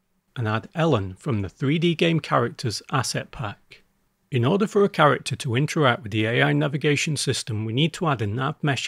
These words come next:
agent to the character. From here, we can use the agent drop-down to open a navigation window.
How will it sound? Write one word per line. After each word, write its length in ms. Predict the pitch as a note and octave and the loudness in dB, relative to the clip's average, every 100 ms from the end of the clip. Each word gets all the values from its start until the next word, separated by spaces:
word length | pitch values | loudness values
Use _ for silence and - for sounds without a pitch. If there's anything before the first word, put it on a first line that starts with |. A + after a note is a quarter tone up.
| - | -4
agent 540 | C#3 B2+ A2 G#2+ - | -2 -2 -4 -6 -8
to 140 | - B2+ | -8 -6
the 100 | G2+ | -4
character. 540 | - G#2 A2 - A2 - _ _ _ - - - | 0 0 -2 -8 -14 -16 _ _ _ -20 -20 -6
From 240 | B2+ F#2+ | -2 -2
here, 360 | - G3+ E3 G2+ | 0 2 4 2
we 120 | G#2+ | -2
can 160 | A#2+ | -2
use 160 | A2+ G#2 | -2 -2
the 140 | A2+ | -2
agent 280 | A2+ C#3+ F3+ | -2 0 -2
drop-down 540 | - C3 - A2 G#2 G2+ | 0 -2 0 -4 -4 -6
to 160 | - | -4
open 240 | G#2+ G#2 A#2 | -4 -4 -6
a 60 | |
navigation 760 | G2+ G#2+ A#2 G#2 A#2+ G#2+ C#3 A#2 | -4 -4 -4 -2 0 0 -2 -2
window. 440 | A#2 A2 G#2 F#2 | -2 -4 -4 -8